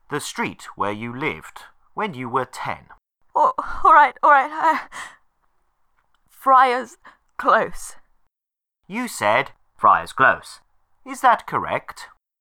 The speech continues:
Speaker 2: Yes.
Speaker 1: The name of your first pet.
Speaker 2: How is this?
Speaker 1: The name of your first pet.
Speaker 2: All right, okay.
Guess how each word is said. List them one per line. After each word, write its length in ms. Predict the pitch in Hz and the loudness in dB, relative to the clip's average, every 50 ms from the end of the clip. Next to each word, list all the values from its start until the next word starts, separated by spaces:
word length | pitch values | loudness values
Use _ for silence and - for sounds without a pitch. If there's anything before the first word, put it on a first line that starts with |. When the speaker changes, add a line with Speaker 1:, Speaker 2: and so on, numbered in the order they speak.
| _ _ - | _ _ -14
Speaker 2:
Yes. 400 | 247 254 240 214 214 - - - - _ _ _ _ _ _ _ _ _ _ _ _ _ _ _ _ _ _ _ _ _ | -6 0 0 0 0 -2 -10 -20 -20 _ _ _ _ _ _ _ _ _ _ _ _ _ _ _ _ _ _ _ _ _
Speaker 1:
The 80 | - 226 | -10 -8
name 480 | 240 262 294 254 165 98 82 80 73 76 78 _ _ _ _ | -2 2 2 2 2 0 -4 -12 -18 -20 -20 _ _ _ _
of 200 | - 92 87 87 | -10 -10 -10 -4
your 200 | 98 120 139 135 | -4 -4 -4 -4
first 320 | - - 156 160 - - | -2 0 0 0 0 -4
pet. 420 | - 143 127 - - - - - - _ _ _ _ _ _ _ _ _ _ | -4 -2 -2 -2 -2 -10 -18 -20 -20 _ _ _ _ _ _ _ _ _ _
Speaker 2:
How 320 | - - - 349 392 453 440 | -6 0 4 6 8 8 6
is 200 | 415 427 - - | 4 2 0 0
this? 240 | 370 - 370 - - - - - | -2 -2 -2 -4 -16 -20 -20 -12
Speaker 1:
The 80 | - 226 | -10 -8
name 500 | 240 269 294 262 165 95 80 80 76 78 80 - _ _ _ | -2 2 2 2 2 0 -6 -14 -20 -20 -20 -20 _ _ _
of 180 | - 95 85 82 | -10 -10 -8 -4
your 200 | 101 123 139 131 | -4 -4 -4 -4
first 320 | - - 156 160 156 - | -2 0 0 0 -2 -4
pet. 420 | - 143 120 - - - - - - _ _ _ _ _ _ _ _ - - - - _ _ _ _ - - - | -2 -2 -2 -2 -4 -10 -18 -20 -20 _ _ _ _ _ _ _ _ -20 -18 -18 -18 _ _ _ _ -16 -8 0
Speaker 2:
All 160 | - 311 330 | 2 6 8
right, 200 | 339 311 285 - - - | 8 8 8 6 4 0
okay. 320 | - - 320 254 262 202 | -2 2 2 2 2 2